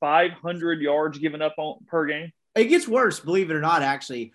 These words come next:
Speaker 2: Um, they,
Speaker 1: Okay.
Speaker 2: they gave up fifty-four touchdowns in twenty, uh, tw-, two thousand eighteen. That was, uh, that was peak crime dog McGriff, in case anyone has any sort of trouble remembering that, whether you want to or not. Twenty nineteen, McIntyre comes in.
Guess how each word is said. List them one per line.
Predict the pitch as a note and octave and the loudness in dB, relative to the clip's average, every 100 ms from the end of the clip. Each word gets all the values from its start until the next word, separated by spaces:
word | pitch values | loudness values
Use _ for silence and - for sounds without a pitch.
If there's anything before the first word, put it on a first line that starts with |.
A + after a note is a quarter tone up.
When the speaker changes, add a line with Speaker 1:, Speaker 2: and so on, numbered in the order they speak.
| _ - | _ -2
Speaker 2:
Um, | F3 D3+ C#3 | 0 0 0
they, | D#3+ G#3 G#3+ | 0 0 0
Speaker 1:
Okay. | - F#3 | -2 0
Speaker 2:
they | G#3 | 2
gave | C4 C4 | 2 2
up | G#3 | 0
fifty-four | - A#3 A#3+ C4+ B3+ - G#3 D#3+ | -4 -6 -4 -4 -4 -2 -2 0
touchdowns | E3+ E3 - C#3 G#2+ G2 F#2+ - | -2 -4 -6 -6 -6 -8 -12 -10
in | C#3+ A2+ | -8 -8
twenty, | D3+ D3 D3 | -6 -6 -6
uh, | C#3+ B2 | -4 -6
tw-, | A#2 C3+ C3+ | -6 -8 -6
two | D3+ | -4
thousand | C#3+ C3 A#2+ | -2 -2 -4
eighteen. | A#2 - B2+ G#2+ G2 | -8 -8 -10 -10 -2
That | C#3 D3+ | 0 0
was, | D3+ C#3+ | -2 -2
uh, | C3 A#2+ A2 - _ _ | 0 -2 -4 -8 _ _
that | D#3 E3 | -2 0
was | D#3+ | 0
peak | D#3 - F3 - | -2 -6 -6 -6
crime | - E3 D3+ D3 | 0 2 4 2
dog | C#3+ C3+ A#2 | 0 0 -4
McGriff, | G#2+ C#3 B2+ - | -4 -2 -2 -6
in | A#2+ | -6
case | C3+ C3 | -6 -4
anyone | C3+ B2+ A#2+ | -6 -6 -6
has | A#2+ | -6
any | B2+ | -8
sort | A2+ B2+ | -8 -8
of | G2+ | -10
trouble | - - F#3+ D3 A#2+ | -6 0 0 0 -2
remembering | B2 B2 A#2 A2+ A2+ | -4 -6 -6 -6 -4
that, | A#2 A2 | -4 -4
whether | A#2+ A#2 | -4 -4
you | A2+ | -4
want | A2+ C3 - | -4 -6 -6
to | A#2 | -8
or | G#2+ | -6
not. | G#2 - | -8 -6
Twenty | - D#4+ | -4 -2
nineteen, | D4 B3 F#3+ D3 G2 - _ - | 0 0 -2 -8 -10 -14 _ 0
McIntyre | G#3 A#3 G#3+ F3+ D3+ C#3+ | 2 4 2 2 2 0
comes | D#3 C#3 | -2 -2
in. | D3 C3+ | -4 -4